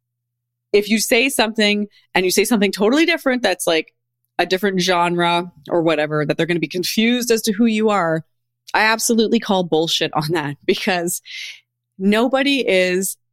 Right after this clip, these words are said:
one-dimensional, right? Nobody, multi-passionate or not,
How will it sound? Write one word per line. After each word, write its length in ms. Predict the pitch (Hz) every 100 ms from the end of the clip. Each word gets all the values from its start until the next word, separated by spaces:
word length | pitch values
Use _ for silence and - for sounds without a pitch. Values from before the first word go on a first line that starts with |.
| _ _ _ _ _ _
one-dimensional, 800 | 175 175 175 156 143 - 143 151 _ _ _ _ _ _ _
right? 300 | - 170 185 - _
Nobody, 800 | 190 202 220 214 185 156 143 - -
multi-passionate 800 | 185 202 220 233 214 214 202 190
or 120 | 190
not, 320 | 180 147 151